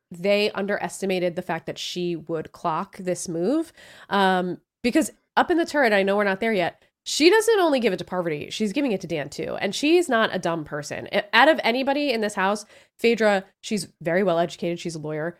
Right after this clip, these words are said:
She also, like I've said many times,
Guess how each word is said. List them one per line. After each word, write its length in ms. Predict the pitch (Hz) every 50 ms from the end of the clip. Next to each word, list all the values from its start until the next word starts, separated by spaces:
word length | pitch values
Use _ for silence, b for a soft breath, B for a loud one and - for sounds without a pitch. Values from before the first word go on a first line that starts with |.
| _ _
She 580 | - - - 220 208 202 196 185 180 - _ _ -
also, 340 | 175 202 226 - 240 220 196
like 220 | 175 175 180 185
I've 140 | 254 233 -
said 160 | - 208 180
many 160 | 175 180 185 185
times, 320 | 190 196 180 170 160 -